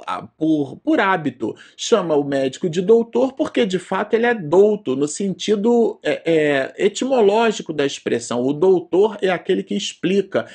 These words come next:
é aquele que ensina, é aquele que professa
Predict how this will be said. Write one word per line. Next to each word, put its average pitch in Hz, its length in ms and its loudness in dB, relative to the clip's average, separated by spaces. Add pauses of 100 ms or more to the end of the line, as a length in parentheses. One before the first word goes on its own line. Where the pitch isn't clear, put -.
(140)
é 165 60 4
aquele 160 320 0
que 185 160 -8
ensina, 175 720 -4 (200)
é 160 80 4
aquele 156 300 -2
que 160 100 -4
professa 160 840 -2